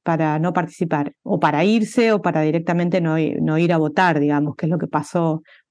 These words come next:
en el dos mil quince en la interna entre, entre Julián Domínguez y Aníbal Fernández, en donde el peronismo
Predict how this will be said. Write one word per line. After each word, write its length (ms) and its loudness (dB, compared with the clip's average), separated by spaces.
en 140 0
el 120 0
dos 120 -2
mil 180 -2
quince 320 -2
en 80 0
la 60 0
interna 460 -2
entre, 640 -2
entre 680 -4
Julián 360 -2
Domínguez 440 -2
y 40 -2
Aníbal 280 0
Fernández, 400 2
en 60 0
donde 220 0
el 60 0
peronismo 600 0